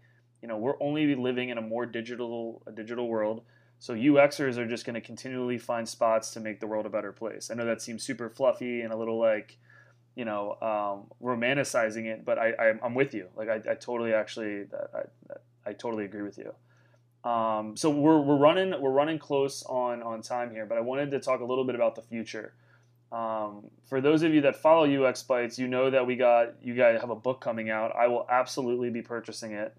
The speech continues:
I, I'll put it on as a coffee table book. I'll, I'll read it. I'll consume it. But I would love to hear, like, what's next for you. Like, you know, you got a book coming out. I'd love to hear a little bit about that, and then anything else that's, you know, on,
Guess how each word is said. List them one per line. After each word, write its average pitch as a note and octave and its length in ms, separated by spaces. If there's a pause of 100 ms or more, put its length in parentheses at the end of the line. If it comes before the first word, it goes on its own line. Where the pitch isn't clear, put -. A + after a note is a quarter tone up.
I, G#2 300 (340)
I'll A2+ 100
put C3 200
it B2 100
on A#2+ 260
as A#2 180
a A2+ 60
coffee C3+ 380
table B2+ 280
book. B2 300
I'll, A2 340
I'll A2 200
read A#2+ 220
it. A#2+ 220
I'll A2 120
consume A#2+ 440
it. A#2 140 (420)
But C#3+ 100
I D3 80
would D3+ 160
love D3+ 200
to D#3+ 100
hear, D3 160
like, C3+ 160
what's C#3 180
next B2+ 240
for A#2+ 100
you. G2+ 140
Like, G#2 220
you A#2+ 40
know, A2 200
you A2+ 80
got A#2 120
a A2+ 40
book C3+ 220
coming C#3+ 220
out. C3 300 (100)
I'd A#2 120
love B2+ 100
to C3 60
hear B2+ 100
a B2+ 40
little B2+ 160
bit B2 100
about A#2+ 300
that, A#2+ 280
and A#2 80
then A2 80
anything A#2+ 320
else A#2 260
that's, A#2 400
you A#2 60
know, A2+ 120
on, A2+ 180